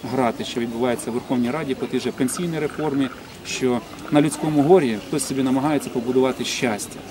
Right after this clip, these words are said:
що нібито голосують, а три голоси не вистачає, потім шукають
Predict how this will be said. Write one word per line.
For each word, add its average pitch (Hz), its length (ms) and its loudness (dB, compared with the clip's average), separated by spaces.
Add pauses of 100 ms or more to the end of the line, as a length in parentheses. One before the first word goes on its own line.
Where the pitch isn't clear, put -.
(220)
що 131 100 -2
нібито 127 460 4 (500)
голосують, 147 680 4 (160)
а 117 140 2
три 139 200 0
голоси 131 560 2
не 151 100 2
вистачає, 160 480 0
потім 120 280 0
шукають 127 420 -4